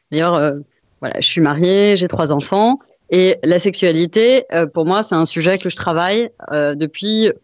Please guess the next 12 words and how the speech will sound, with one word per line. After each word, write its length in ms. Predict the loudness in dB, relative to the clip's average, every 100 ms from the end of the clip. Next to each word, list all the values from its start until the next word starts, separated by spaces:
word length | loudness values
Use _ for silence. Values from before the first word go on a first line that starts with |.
| _ -10
vingt 340 | -4 -2 0
ans, 220 | -2 -4 -8
j'ai 120 | -6
envie 180 | -6 -8
de 80 |
dire, 320 | -4 -2 0 -2 -10 _ _
euh, 180 | -2 -2
à 80 | 0
l'explorer, 840 | 0 0 -2 0 2 4 4 2 -2 -8 _
à, 500 | -4 -2 0 -2 -2
à 40 | -6
rechercher. 680 | -8 -6 -2 0 2 2